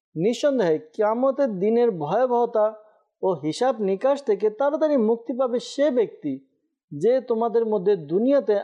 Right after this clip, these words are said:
আমার উপর বেশি পরিমাণে দরুদ শরীফ পাঠ করে থাকে।" সুবহানাল্লাহ, কতই না চমৎকার ফজিলত আমরা শ্রবণ করলাম। কিয়ামতের দিনের ভয়াবহতা, হিসাব নিকাশ থেকে তাড়াতাড়ি মুক্তি পাবে সে ব্যক্তি যে দুনিয়াতে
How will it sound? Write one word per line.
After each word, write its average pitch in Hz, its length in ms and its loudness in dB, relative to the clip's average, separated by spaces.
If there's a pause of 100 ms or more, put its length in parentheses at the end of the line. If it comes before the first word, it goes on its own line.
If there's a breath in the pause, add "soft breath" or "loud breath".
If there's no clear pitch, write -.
(100)
আমার 240 440 2
উপর 196 300 0
বেশি 160 480 -2
পরিমাণে 156 680 -4 (680)
দরুদ 180 260 4
শরীফ 214 320 -2 (100)
পাঠ 180 420 0 (120)
করে 160 360 0
থাকে।" 143 720 -2 (680)
সুবহানাল্লাহ, 151 880 -2
কতই 233 260 -2
না 262 120 2
চমৎকার 214 560 -2
ফজিলত 196 520 -4
আমরা 175 220 -2
শ্রবণ 214 480 -6
করলাম। 180 340 -2 (460)
কিয়ামতের 202 560 0
দিনের 190 300 -2
ভয়াবহতা, 208 600 0
হিসাব 170 500 -2
নিকাশ 202 500 -2
থেকে 180 440 -2 (340)
তাড়াতাড়ি 190 420 0
মুক্তি 175 320 -4
পাবে 160 240 -2
সে 165 180 -6
ব্যক্তি 151 380 -4
যে 156 180 -2
দুনিয়াতে 170 580 -2